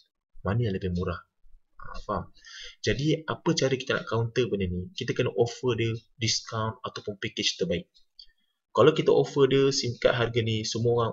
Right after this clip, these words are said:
offer harga SIM card ni, kan? Tapi kita offer dia, "Okey, tuan akan dapat buku percuma, tuan akan dapat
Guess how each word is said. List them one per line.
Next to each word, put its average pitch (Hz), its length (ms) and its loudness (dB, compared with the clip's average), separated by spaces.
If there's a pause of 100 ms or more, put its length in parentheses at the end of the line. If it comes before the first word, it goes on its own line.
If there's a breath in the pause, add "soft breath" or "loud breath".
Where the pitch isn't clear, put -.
offer 104 240 -4
harga 101 160 -6
SIM - 160 -6
card 98 160 -2
ni, - 80 -4
kan? 98 160 -6
Tapi - 160 -8
kita 131 160 2
offer 120 240 -2
dia, 123 100 4 (460 soft breath)
"Okey, 98 400 -2
tuan 107 240 -2
akan 104 240 -6
dapat - 160 -2
buku 101 320 -8
percuma, 104 640 -4
tuan - 160 -4
akan 98 160 -4
dapat - 140 -2